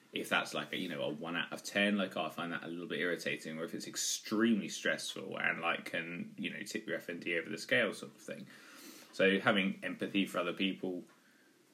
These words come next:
you know, just because we've experienced something bad doesn't mean that we have to sort of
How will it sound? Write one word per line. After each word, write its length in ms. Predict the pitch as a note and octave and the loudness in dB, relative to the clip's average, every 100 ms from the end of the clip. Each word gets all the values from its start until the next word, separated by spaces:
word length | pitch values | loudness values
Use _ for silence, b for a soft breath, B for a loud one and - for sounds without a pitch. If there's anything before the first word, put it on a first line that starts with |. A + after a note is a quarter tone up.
| _ | _
you 80 | G#2 | -8
know, 180 | - F2+ F#2+ | -4 -4 2
just 220 | A#2+ G#2+ | 4 4
because 260 | G#2 F#2+ F2 | 2 2 4
we've 180 | G2 | 4
experienced 440 | F2+ - F2+ E2 - | 2 2 2 2 0
something 180 | F2 D#2+ | -4 2
bad 300 | F2 D#2 D2+ | 4 4 2
doesn't 240 | E2+ - | -4 -6
mean 220 | E2+ E2 | -6 -6
that 140 | E2+ F#2 | -6 -4
we 360 | F2 D#2 D#2 | -2 -2 -4
have 220 | F#2+ E2 - | -6 -8 -6
to 180 | D#2+ | -6
sort 220 | D#2 - - | -4 -6 -6
of 180 | - | -10